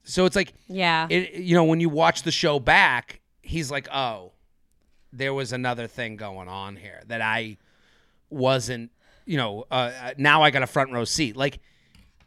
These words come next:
Speaker 1: you rarely hear the person who get dumped go, "Oh, well, I watched their story and it just made more sense than our story."
Speaker 2: Yeah.
Speaker 1: You know, <laughs>
Speaker 2: And
Speaker 1: like
Speaker 2: I wanna know, I wanna know how Dotun felt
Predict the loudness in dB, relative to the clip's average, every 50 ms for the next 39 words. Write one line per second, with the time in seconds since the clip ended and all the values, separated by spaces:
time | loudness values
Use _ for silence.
0 | _ _ -8 0 2 2 6 8 8 10 10 8 8 6 4 6 8 8 8 8
1 | 8 6 6 6 6 6 6 4 -2 -2 0 -2 -4 -2 0 0 0 0 -2 -2
2 | -2 -2 -2 -2 -6 -10 _ _ _ _ _ _ _ _ _ _ -2 0 2 2
3 | 2 0 0 0 -2 0 2 0 0 0 -2 -4 -4 -4 -4 -4 -6 -6 -4 -2
4 | 0 0 2 2 0 0 -2 -2 -6 -8 -10 -10 -12 -10 -8 -8 -8 -8 -8 -10
5 | -12 -10 -8 -8 -6 -8 -8 -10 -14 -14 -10 -6 -6 -6 -6 -6 -10 -10 -12 -20
6 | -20 -20 _ _ _ _ _ _ _ _ _ _ _ -6 -2 2 2 4 6 6
7 | 6 6 6 6 6 6 8 6 8 8 6 6 6 4 4 4 2 2 2 2
8 | 4 4 4 6 6 6 6 4 2 2 2 2 4 4 4 4 4 4 4 4
9 | 4 6 6 6 6 4 4 2 -2 -8 _ -20 _ _ _ _ _ _ _ _
10 | _ _ _ _ _ _ _ _ _ _ _ -8 -6 0 2 2 2 2 -2 -8
11 | _ _ -6 0 4 4 6 6 4 2 0 -6 -8 -6 -6 -4 -6 -6 0 4
12 | 4 6 6 4 2 0 -4